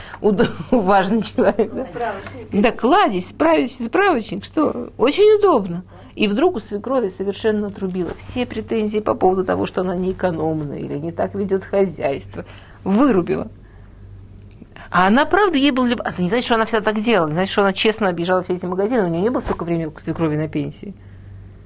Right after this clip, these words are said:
Speaker 1: Ну, ну, ну, почему не полюбопытствовать? Вот она проезжает мимо этого магазина, узнает, что в этом магазине сейчас стоит.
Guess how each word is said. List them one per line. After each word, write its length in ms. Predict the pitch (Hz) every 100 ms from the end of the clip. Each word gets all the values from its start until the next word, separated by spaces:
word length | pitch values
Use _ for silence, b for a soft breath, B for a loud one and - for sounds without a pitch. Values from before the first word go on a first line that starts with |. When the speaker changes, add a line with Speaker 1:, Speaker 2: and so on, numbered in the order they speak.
| B B B - - - - - - -
Speaker 1:
Ну, 160 | 190 208
ну, 240 | 220 226 135
ну, 100 | 214
почему 260 | 233 339
не 100 | 392
полюбопытствовать? 560 | 320 254 254 254 - 180
Вот 100 | 233
она 100 | 269
проезжает 400 | 196 226 220 180
мимо 160 | 170 165
этого 160 | 160
магазина, 380 | 160 165 156 170
узнает, 240 | 208 180
что 100 | -
в 40 | 196
этом 200 | 180 151
магазине 400 | 147 151 156 160
сейчас 200 | 139 147
стоит. 300 | - 156